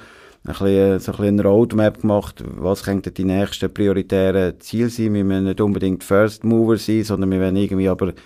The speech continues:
innovativ und, und, und schauen, wo können wir, können wir auf ein Produkt oder auf ein Tool oder auf irgendetwas aufkumpen und das dann möglichst schnell, äh,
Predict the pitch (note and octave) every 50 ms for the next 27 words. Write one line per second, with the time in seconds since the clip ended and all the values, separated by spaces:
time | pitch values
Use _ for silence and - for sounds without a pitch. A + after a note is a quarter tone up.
0 | _ _ _ - - G2 G#2 G2 F2+ E2+ - A2 A2+ A#2+ B2+ A#2+ - - G2+ G2+
1 | F#2+ B1 D#2 F2+ D2 C2 F2 F#2+ - G#2 G#2+ G#2+ F#2 G2+ G#2 G2 - G2 G2 G2
2 | G2 F#2+ F2 D#2 - - - F#2 F2+ F#2 F#2+ F#2+ E2+ - F#2 - - - - G2+
3 | G2 - A2+ A#2 A#2 - - - F#2+ F2+ F#2+ F#2 - G#2 F#2 - - G2+ G#2+ A2+
4 | A#2 A#2 A2+ G2+ G2 - F#2+ F#2+ - - - - - - - - - _ _ -
5 | - G#2+ - G#2 A2 G#2+ G#2+ G2+ G2 A2 G#2+ A#2 A#2 A2+ - - - A2 A2 A2
6 | G#2+ A2 - G2+ G#2 F#2+ F#2+ G2 F#2+ G2 - - G2 F#2+ G2 G2 F#2+ F#2+ - -
7 | - F#2+ F#2 F2+ F2+ F2 F2 - - _ _ _ _ _ _ - - F2 F2+ E2+
8 | E2+ -